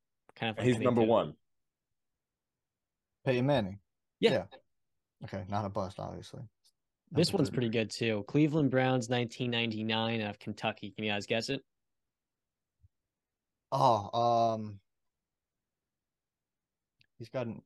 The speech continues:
Speaker 3: he's got a funny last name, right?
Speaker 1: Furniture?
Speaker 3: Not really funny.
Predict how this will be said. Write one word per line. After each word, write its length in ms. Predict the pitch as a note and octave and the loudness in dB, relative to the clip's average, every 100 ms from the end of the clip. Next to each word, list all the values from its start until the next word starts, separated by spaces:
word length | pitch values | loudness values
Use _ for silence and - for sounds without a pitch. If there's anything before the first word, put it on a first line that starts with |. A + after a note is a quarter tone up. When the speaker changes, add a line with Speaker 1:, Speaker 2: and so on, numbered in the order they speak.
| A2+ | -14
Speaker 3:
he's 160 | A2+ | -10
got 140 | C3 A#2+ | -6 -6
a 120 | G#2+ - _ _ _ _ _ _ _ - | -6 -12 _ _ _ _ _ _ _ -10
funny 180 | A#2+ | -8
last 300 | A2 A2 G#2 | -6 -8 -8
name, 200 | A2+ A2 G2+ | -10 -10 -10
right? 220 | G#2 A#2 _ _ _ _ - - | -10 -12 _ _ _ _ -20 -8
Speaker 1:
Furniture? 480 | G#2+ G#2 B2+ B2+ - | -4 -4 -2 -4 -8
Speaker 3:
Not 120 | - G#2 | -16 -14
really 80 | |
funny. 100 | A2 | -16